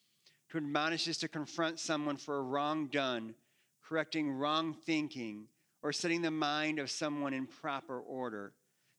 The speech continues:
The Greek word is from which we get the term nouthetic counseling, counseling in view of sin, counseling away from sin, confronting people not with human wisdom, but with the word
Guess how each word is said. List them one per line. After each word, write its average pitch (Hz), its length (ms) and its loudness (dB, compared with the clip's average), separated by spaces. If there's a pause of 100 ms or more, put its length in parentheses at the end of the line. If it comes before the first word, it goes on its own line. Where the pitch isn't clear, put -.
The 147 80 0
Greek 160 320 4
word 156 220 2
is 139 80 -2
from 156 340 0 (600)
which 156 260 2
we 151 100 4
get 156 300 2
the 143 80 2
term 151 440 0
nouthetic 156 680 0
counseling, 127 840 -6 (340)
counseling 175 560 0
in 147 180 2
view 156 280 0
of 139 120 0
sin, 120 520 -2 (460)
counseling 165 500 -2
away 143 420 2
from 123 300 -8
sin, 101 440 -10 (540)
confronting 170 480 -2
people 160 320 -2
not 151 240 0
with 143 140 -4
human 175 560 -2
wisdom, 104 580 -4 (400)
but 139 160 -2
with 143 560 2 (260)
the 131 120 -2
word 120 540 -2